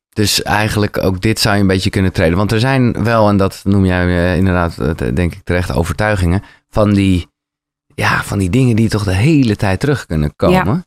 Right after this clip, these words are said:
Speaker 2: ja. Het zijn eigenlijk gedachten die zich constant opnieuw weer herhalen. Dus op een gegeven moment die gedachte is als een soort van,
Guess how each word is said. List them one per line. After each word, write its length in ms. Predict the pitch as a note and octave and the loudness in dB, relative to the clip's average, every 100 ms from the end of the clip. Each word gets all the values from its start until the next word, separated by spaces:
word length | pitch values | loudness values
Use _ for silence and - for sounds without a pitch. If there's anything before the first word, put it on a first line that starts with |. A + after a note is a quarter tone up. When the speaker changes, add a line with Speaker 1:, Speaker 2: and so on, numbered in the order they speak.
| _ | _
Speaker 2:
ja. 140 | F#3 | -4
Het 500 | F3 - _ _ _ | -4 -6 _ _ _
zijn 80 | G3 A3+ | -2 -2
eigenlijk 140 | A3+ G3 A3+ | 0 0 2
gedachten 280 | D4 - | 0 2
die 120 | B3 A#3 | 4 4
zich 200 | A3+ - | 2 0
constant 580 | C4 C4 - A3 A3 - | 2 4 4 2 2 0
opnieuw 440 | G3+ G#3 A3 A#3 | 0 4 6 6
weer 200 | G3+ G3+ | 4 4
herhalen. 580 | F#3+ F#3 F3+ D#3+ D#3+ D#3 | 2 2 2 0 0 0
Dus 160 | D#3 - | 0 0
op 140 | G3+ | -2
een 60 | - | -2
gegeven 220 | A3 A3+ A3+ | 0 2 2
moment 180 | G#3+ | 2
die 120 | G3 F#3 | 2 -2
gedachte 420 | F#3+ G#3 - G#3+ | -2 -2 0 0
is 100 | F#3+ | 0
als 100 | F3+ | -2
een 60 | |
soort 160 | F#3+ F#3 | -4 -8
van, 180 | - F3 | -2 -2